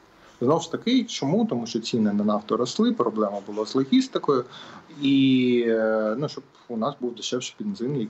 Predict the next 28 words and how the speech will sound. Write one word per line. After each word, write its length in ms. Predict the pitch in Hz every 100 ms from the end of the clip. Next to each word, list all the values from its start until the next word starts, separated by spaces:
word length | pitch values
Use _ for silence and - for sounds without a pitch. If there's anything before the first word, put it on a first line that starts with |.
| -
на 140 | 110
якому 300 | 98 - 123
всі 240 | 110 - 101
їздять, 400 | 104 139 147 123
або 240 | - 98 101
дизель, 300 | 131 127 107
або 260 | 98 - 92
газ, 220 | 117 123 - - - -
ну, 100 | 117
відповідно, 540 | 101 - 101 107 98 95
на 60 |
всі 180 | 95 -
ці 180 | 110 107
види 220 | 101 98
тал-, 260 | 101 95 101 -
палива. 320 | 101 95 92 - _ _ - - - - -
Зараз, 640 | 123 113 190 226 196 - - -
е, 240 | 135 127
чомусь 400 | - 135 202 - -
уряд, 320 | 117 107 107 - - -
знову 260 | 113 131 117
ж 100 | -
таки, 300 | 107 107 110 - - - 120
відмовився 540 | 117 143 214 208 143
від 140 | 131
свого 340 | - 123 127 170
того 360 | 123 107 143
рішення 520 | 117 101 92 - 120